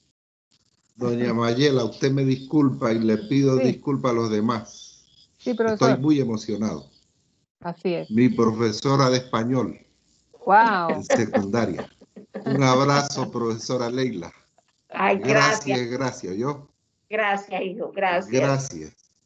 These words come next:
Speaker 1: Usted no
Speaker 3: No es que
Speaker 1: sabe
Speaker 3: estés
Speaker 1: lo que
Speaker 3: tan
Speaker 1: usted
Speaker 3: vieja, es
Speaker 1: hizo
Speaker 3: que tú has
Speaker 1: en
Speaker 3: crecido
Speaker 1: este
Speaker 3: muy rápido.
Speaker 1: ciudadano.
Speaker 3: ¿Verdad que sí?
Speaker 1: Sí, eso es.
Speaker 3: Ay,
Speaker 1: Sí,
Speaker 3: qué
Speaker 1: eso es.
Speaker 3: emoción.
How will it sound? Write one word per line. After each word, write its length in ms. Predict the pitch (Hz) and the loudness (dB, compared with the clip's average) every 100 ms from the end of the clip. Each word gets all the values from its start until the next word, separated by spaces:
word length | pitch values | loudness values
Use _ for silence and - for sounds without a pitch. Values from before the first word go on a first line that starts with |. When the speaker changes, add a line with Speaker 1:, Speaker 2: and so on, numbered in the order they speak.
| _ - | _ -14
Speaker 1:
Usted 460 | 247 117 247 143 139 | -10 -8 -4 -2 0
no 60 | |
Speaker 3:
No 60 | 143 | -2
es 80 | 135 | 0
que 80 | 285 | 2
Speaker 1:
sabe 180 | 294 - | 2 2
Speaker 3:
estés 160 | 285 277 | 2 2
Speaker 1:
lo 80 | |
que 60 | 302 | 2
Speaker 3:
tan 60 | 294 | 0
Speaker 1:
usted 60 | 269 | 0
Speaker 3:
vieja, 320 | 139 139 294 | 2 4 2
es 60 | 220 | 0
Speaker 1:
hizo 100 | 180 | -2
Speaker 3:
que 60 | 156 | 0
tú 100 | 269 | 2
has 120 | 277 151 | 2 0
Speaker 1:
en 100 | 269 | 0
Speaker 3:
crecido 280 | 262 135 139 | 2 2 2
Speaker 1:
este 60 | 139 | 2
Speaker 3:
muy 120 | - | 0
rápido. 220 | 123 123 | 0 0
Speaker 1:
ciudadano. 280 | 110 107 92 - - - _ _ | -2 -4 -10 -18 -20 -20 _ _
Speaker 3:
¿Verdad 280 | - 196 214 254 | -4 -2 0 2
que 80 | 196 | 4
sí? 80 | 151 | 4
Speaker 1:
Sí, 260 | 117 - - 110 _ | 4 0 -12 -16 _
eso 100 | - | -6
es. 140 | 131 135 | -4 -2
Speaker 3:
Ay, 520 | 240 247 226 220 202 202 _ _ | 0 2 2 2 0 -6 _ _
Speaker 1:
Sí, 200 | - 254 | -2 0
Speaker 3:
qué 40 | |
Speaker 1:
eso 160 | 247 240 | 2 0
es. 60 | 240 | -2
Speaker 3:
emoción. 460 | 220 208 196 196 | -2 -2 -2 -6